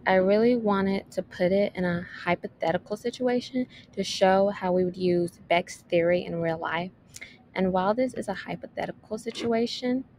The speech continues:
things like this have happened in real life. Women have experienced tragedy during pregnancy. Women have experienced many stressors during pregnancy. So I think it's really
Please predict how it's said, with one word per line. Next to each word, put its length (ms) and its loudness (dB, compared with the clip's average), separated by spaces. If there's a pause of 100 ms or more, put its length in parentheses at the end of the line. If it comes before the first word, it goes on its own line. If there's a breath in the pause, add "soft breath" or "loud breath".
(460 soft breath)
things 240 2
like 220 -2
this 180 0
have 140 -6
happened 320 -4
in 100 -2
real 220 -2
life. 420 -8
Women 460 0
have 180 -4
experienced 600 -8
tragedy 520 -2
during 300 -4
pregnancy. 720 -6 (320 loud breath)
Women 180 2
have 180 -4
experienced 560 -8
many 160 -6
stressors 560 -6
during 220 -2
pregnancy. 560 -2 (640 loud breath)
So 500 8
I 80 4
think 180 0
it's 160 -2
really 440 0